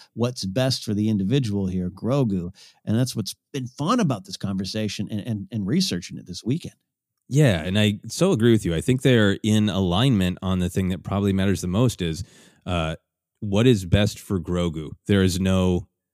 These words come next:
Speaker 2: what is best for the Jedi. <laughs> There's no, you know, uh, what is best for me. It's for both of them.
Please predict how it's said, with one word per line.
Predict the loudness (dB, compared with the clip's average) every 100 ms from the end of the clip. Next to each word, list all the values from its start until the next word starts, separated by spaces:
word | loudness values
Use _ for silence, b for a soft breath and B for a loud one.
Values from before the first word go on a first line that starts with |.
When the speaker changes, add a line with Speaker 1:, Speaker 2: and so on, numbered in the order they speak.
| _ _ -2
Speaker 2:
what | 0
is | 0 0
best | 0 0
for | 0
the | 0
Jedi. | 2 2 2 0 -2
<laughs> |
There's | -2 -2 0 0
no, | 0 0 -6 B B B
you | 2
know, | 2 0 -2
uh, | -6 -8
what | -4 0 0
is | 0
best | -2 -4 -4
for | -6
me. | -4 0 0 0 -4
It's | -6 -6 -8 _ -16 -2
for | -2
both | 2 4 4 2
of | 0
them. | -2 -4